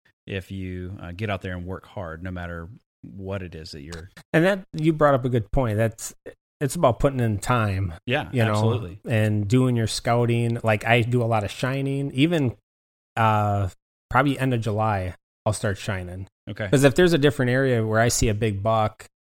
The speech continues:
Speaker 2: and if I can get permission, I'm gonna try to hunt 'em. You know, especially I'll keep areas in mind where I don't see, like, a whole lot of hunting pressure.
Speaker 1: Mm-hmm.
Speaker 2: And if I shine, and if there's a good one, I'll go up, talk to the owner. And, you know, it happened four years ago. I got,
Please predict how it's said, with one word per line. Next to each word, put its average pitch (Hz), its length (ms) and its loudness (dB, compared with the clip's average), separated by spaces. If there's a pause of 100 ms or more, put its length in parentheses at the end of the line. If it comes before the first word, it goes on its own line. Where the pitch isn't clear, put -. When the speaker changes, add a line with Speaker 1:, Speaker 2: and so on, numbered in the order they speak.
(180)
Speaker 2:
and 113 80 2
if 101 160 0
I 120 120 4
can 110 100 -2
get 107 260 -2
permission, 101 640 -4 (100)
I'm 117 120 -2
gonna 104 120 0
try 110 200 -2
to 90 60 -4
hunt 127 220 -4
'em. 80 120 -16 (220)
You 110 80 -4
know, 98 140 -2
especially 139 420 2
I'll 135 160 4
keep - 340 0
areas 135 320 2
in 117 100 2
mind 117 380 4
where 107 320 0
I 117 60 4
don't 113 160 -2
see, 113 160 -4
like, 104 160 0
a 104 60 0
whole 107 160 -2
lot 104 160 0
of 95 180 -6 (400)
hunting 131 220 0
pressure. 92 480 -6 (120)
Speaker 1:
Mm-hmm. 104 260 -6 (200)
Speaker 2:
And 110 140 2
if 98 120 0
I 107 140 4
shine, 113 680 0 (680)
and 110 160 0
if 101 100 0
there's 107 200 0
a 101 40 -2
good 117 220 0
one, 101 180 -2
I'll 98 120 -2
go 98 160 -4
up, 98 160 -4
talk 104 260 -2
to 104 80 -6
the 98 80 -4
owner. 98 260 -4
And, 98 200 -4 (420)
you 113 80 0
know, 101 140 0
it 107 100 -2
happened 117 600 2 (800)
four 147 160 6
years 131 280 2
ago. 101 280 0
I 104 100 2
got, 104 240 0